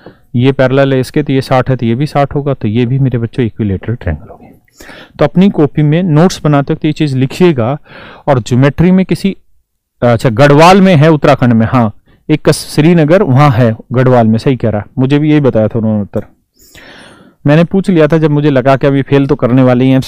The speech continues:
पूछ ही जाए इनसे, तब उन्होंने बताया था। देखो यार, इस बात को, हाँ, मैं ये कह रहा था कि आप notes के भरोसे मत बैठिए। वैसे हम notes आपको दे देंगे, क्योंकि बच्चों के जिनके तैयार होते हैं उनसे लेके हम सबको देते हैं, लेकिन आप notes के भरोसे मत बैठिए,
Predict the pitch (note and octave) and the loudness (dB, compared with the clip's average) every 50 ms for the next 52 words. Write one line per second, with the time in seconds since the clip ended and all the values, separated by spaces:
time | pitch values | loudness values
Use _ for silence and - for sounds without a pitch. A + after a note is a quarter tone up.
0 | - - D#3+ E3 D3+ - E3+ D#3 C3+ D3 C#3 C3+ C3+ B2 - C3 A2+ - - _ | -4 0 0 0 2 2 0 0 2 2 2 2 0 0 -4 -8 -10 -12 -16 _
1 | _ _ _ _ - D3+ C#3 C3 C3+ B2+ A#2+ G#2 G#2 - G2+ G#2 G2+ F#2 G2+ - | _ _ _ _ -6 -4 -2 -2 0 0 -2 -2 -4 -6 -6 -6 -6 -8 -10 -12
2 | - - - - - - - - - - - - - - - - _ _ _ _ | -16 -20 -20 -20 -20 -20 -20 -20 -20 -20 -20 -20 -20 -20 -20 -20 _ _ _ _
3 | _ _ _ _ - F3 - A#3 A#3 A#3 A#3 - - - - - - - - _ | _ _ _ _ 0 2 2 4 2 2 0 -2 -8 -16 -20 -20 -20 -20 -20 _
4 | _ _ - _ _ _ _ _ _ _ _ _ - - - D#3 E3 - - C#3+ | _ _ -20 _ _ _ _ _ _ _ _ _ -18 -6 -2 0 0 0 0 2
5 | C#3+ D3 D#3 - - - F3+ F#3 F#3+ - - - - D3 C3+ C3 C#3+ E3+ G3 G3+ | 2 2 2 2 0 -2 -2 0 0 -2 -6 -4 -2 0 2 2 4 4 4 2
6 | F#3+ - E3 D3 D#3 D#3+ G3+ G#3 A3 G#3+ A3 A3+ - D#3+ C#3 C#3 D#3+ G3 G3+ - | 2 2 2 2 2 0 0 -2 -2 -4 -4 -4 -2 0 2 2 4 2 2 0
7 | - - - A3+ A3 F3+ C3 B2+ D3 E3 D#3+ - G#3+ F#3+ G3 G3 F3+ C#3+ B2+ A#2 | -4 -4 -2 0 0 2 2 2 2 2 0 0 0 0 0 0 -2 -2 -2 -2
8 | - - G3 F#3+ D#3+ D#3 - - F3 D#3+ F3 E3+ E3 F3 E3+ - - D3 - - | -2 -2 0 2 2 0 2 2 2 2 2 2 2 0 0 0 -2 -2 -2 -2
9 | - E3 C3+ B2+ A#2+ A#2+ D3 D#3 C#3 C3+ G3 - _ _ _ - - A#2 A#2+ B2+ | -2 -2 0 0 0 0 0 0 0 -2 -4 -6 _ _ _ -4 -4 -2 -2 0
10 | A2 A#2 - - - C#3 C3 - - _ - C#3 B2+ B2+ B2+ C3 C3 C3+ B2 C3+ | -2 -2 -2 0 -2 -2 -2 -4 -8 _ -4 -2 -2 0 -2 0 -2 -2 -2 0
11 | B2 B2+ B2+ B2 A#2 A2+ - C#3 B2+ B2+ - - C3 B2 A#2 A2 - D3 D3 E3 | 0 0 0 0 -2 -4 -4 -4 -4 -2 -2 -2 -2 -2 -2 -2 -2 -2 -4 -4
12 | - - A2 - - - D3 B2 G2 - G2+ G2+ G#2 B2+ - D3+ D3+ D#3 D#3 D3+ | -4 -6 -8 -6 -6 -6 -6 -6 -6 -6 -6 -6 -6 -6 -4 -4 -4 -4 -4 -2
13 | C#3 C#3 D3+ - - - E3+ D3 C3+ C#3+ C#3 - E3 D3 C#3 C3 C3 B2 G2+ - | -2 -2 -2 -4 -4 -4 -2 -2 -2 -2 -2 -4 -2 -2 -2 -2 -4 -4 -6 -4
14 | - G#2 C3+ G3+ | -4 -4 -6 -6